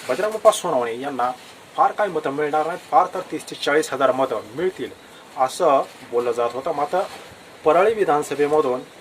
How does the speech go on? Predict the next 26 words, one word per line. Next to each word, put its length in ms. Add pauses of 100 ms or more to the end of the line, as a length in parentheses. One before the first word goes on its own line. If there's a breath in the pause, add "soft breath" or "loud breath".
(560)
बजरंग 260
सोनवणे 420
यांना 200
थोडी 240
थोडकी 280
नाही 160 (120)
तर 100
सत्तर 720 (320)
हजार 280
मतं 260 (120)
मिळालेली 400
आहेत 180
आणि 160
ही 120
मतं 280 (440)
थोडी 200
नाही 200
आहेत. 100 (380 loud breath)
त्यामुळं 300
सत्तर 520
हजार 260
हा 60
जो 280
आकडा 320
आहे 260 (100)
हा 60